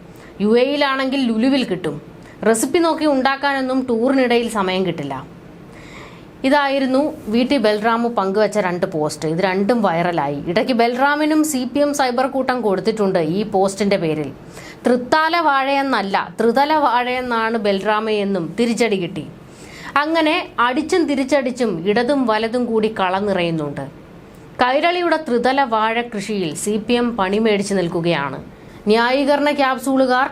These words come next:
ട്രോളന്മാരോട് പൊരുതി സോഷ്യൽ മീഡിയയിൽ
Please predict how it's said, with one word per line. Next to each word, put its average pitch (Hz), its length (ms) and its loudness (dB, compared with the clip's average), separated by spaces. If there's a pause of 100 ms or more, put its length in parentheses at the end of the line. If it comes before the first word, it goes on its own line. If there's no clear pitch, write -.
(120)
ട്രോളന്മാരോട് 254 800 2
പൊരുതി 220 640 0
സോഷ്യൽ 208 460 0
മീഡിയയിൽ 226 640 2